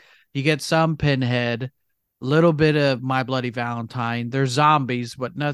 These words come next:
nobody really specific. Even I just sent you a picture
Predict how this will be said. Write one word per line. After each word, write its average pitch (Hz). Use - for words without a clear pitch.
nobody 151
really 135
specific. 123
Even 135
I 123
just 139
sent 143
you 131
a -
picture 123